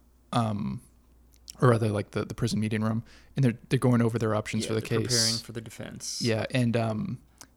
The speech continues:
Speaker 1: and Riedenschneider's, he's just listing out the case as it appears and saying how tough it's gonna be. And then, um, Ed confesses, he says, "I killed, I, I killed him."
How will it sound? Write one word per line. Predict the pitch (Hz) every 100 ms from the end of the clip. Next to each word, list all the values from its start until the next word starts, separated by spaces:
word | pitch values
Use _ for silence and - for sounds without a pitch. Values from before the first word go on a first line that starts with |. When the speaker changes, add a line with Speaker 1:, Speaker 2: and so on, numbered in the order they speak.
| -
Speaker 1:
and | 139
Riedenschneider's, | 131 135 131 123 117 110 - -
he's | - 139 127
just | 127
listing | 117 117 - 117
out | 113 110 -
the | - 160
case | - 117 110
as | 117 110
it | 110
appears | - 110 104 104
and | -
saying | 107 113 110
how | 110 104
tough | - 117
it's | 110 -
gonna | 104
be. | 104 101 113 - - - _ _ _
And | 139 120
then, | 113 107
um, | 107 104 101 101 - - _ -
Ed | 123 120 107 - - _
confesses, | - 113 127 139 - -
he | 113
says, | - 110 107
"I | 117 110
killed, | - 117 110 107 117 - - - _ _ _ _ _ -
I, | 123 -
I | 113
killed | - 131
him." | - 131